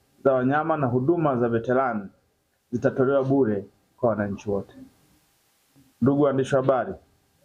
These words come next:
nachukua fursa hii kuwaalika wafugaji na wananchi wote kujitokeza kwa wingi katika vituo vilivyopangwa ili kupata huduma zilizopangwa kutolewa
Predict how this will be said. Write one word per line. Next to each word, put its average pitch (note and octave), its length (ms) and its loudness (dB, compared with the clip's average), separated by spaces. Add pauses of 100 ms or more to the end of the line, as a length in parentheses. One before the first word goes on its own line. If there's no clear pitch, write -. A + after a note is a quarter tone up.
(140)
nachukua D#3+ 400 0
fursa D3+ 320 0
hii D#3+ 360 2
kuwaalika C#3+ 800 -2 (500)
wafugaji C#3+ 760 0
na D3 100 0
wananchi B2 360 -2
wote D#3 300 0
kujitokeza D3+ 760 -4 (480)
kwa A#2+ 100 2
wingi C#3+ 240 2
katika C3+ 400 0
vituo F3 560 0 (460)
vilivyopangwa C#3+ 920 0 (320)
ili C#3 180 2
kupata C#3 360 0
huduma E3 540 0 (520)
zilizopangwa D3 800 0
kutolewa C#3 680 0